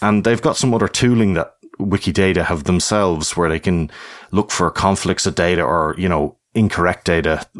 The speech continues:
for people to work through. So I think there's loads of data that's available to us. Not everybody's always aware of what's there.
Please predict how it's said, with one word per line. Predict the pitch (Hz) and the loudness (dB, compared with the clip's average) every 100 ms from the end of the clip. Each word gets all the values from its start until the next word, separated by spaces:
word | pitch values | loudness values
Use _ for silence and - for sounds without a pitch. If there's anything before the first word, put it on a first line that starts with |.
| - | -16
for | - - | -4 -2
people | - 87 | 2 0
to | 90 | 2
work | 87 85 - | 2 0 0
through. | 113 104 | 0 0
So | - 98 92 - - - - | 2 0 -2 -6 -12 -14 -4
I | - | 0
think | 190 208 | 2 2
there's | 131 - - | 0 -2 0
loads | 139 180 135 | 2 2 2
of | |
data | 120 123 110 | 2 2 2
that's | 98 78 | 0 0
available | 107 110 98 | 2 2 2
to | 104 | 2
us. | 95 - | 0 -2
Not | - 107 117 123 | -2 2 2 2
everybody's | 113 104 95 | 0 0 2
always | 92 87 82 | 2 2 0
aware | 82 90 82 | 0 2 0
of | |
what's | 80 - | -2 -4
there. | - 101 104 110 | 0 2 2 0